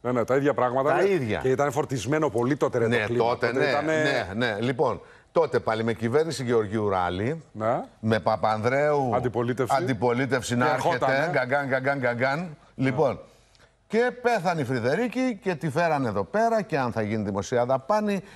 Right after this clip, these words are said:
Speaker 2: και αν θα αυτό και θα τεθεί σε δημόσιο προσκύνημα
Speaker 1: Α,
Speaker 2: και
Speaker 1: και αυτό.
Speaker 2: αυτό και η αντιπολίτευση
Speaker 1: Έχεις
Speaker 2: και
Speaker 1: δίκιο.
Speaker 2: αυτό, και όλο μαζί.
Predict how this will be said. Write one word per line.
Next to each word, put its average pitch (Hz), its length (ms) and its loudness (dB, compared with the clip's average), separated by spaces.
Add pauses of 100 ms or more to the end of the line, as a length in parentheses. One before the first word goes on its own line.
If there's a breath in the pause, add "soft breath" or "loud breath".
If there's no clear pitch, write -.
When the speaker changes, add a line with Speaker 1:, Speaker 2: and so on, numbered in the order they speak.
(220 loud breath)
Speaker 2:
και 156 200 2
αν 160 160 2
θα 127 340 2
αυτό 214 360 0
και 160 100 0
θα 156 160 2
τεθεί 143 240 -2
σε 139 140 0
δημόσιο 135 420 0
προσκύνημα 220 580 0
Speaker 1:
Α, 170 40 2
Speaker 2:
και 165 60 0
Speaker 1:
και 170 80 -2
αυτό. - 200 2
Speaker 2:
αυτό 180 160 2
και - 100 -2
η 214 40 4
αντιπολίτευση 180 920 0
Speaker 1:
Έχεις 185 140 2
Speaker 2:
και - 60 2
Speaker 1:
δίκιο. 254 220 2
Speaker 2:
αυτό, 285 120 6 (160)
και 233 80 0 (240)
όλο 175 120 -4
μαζί. 165 340 -2